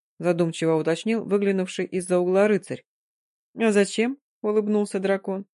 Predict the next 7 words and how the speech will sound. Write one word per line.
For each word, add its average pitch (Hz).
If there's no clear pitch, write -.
«Пускай 196
сюрприз 151
будет. 135
Да 196
и 220
девочки 214
повеселятся. 156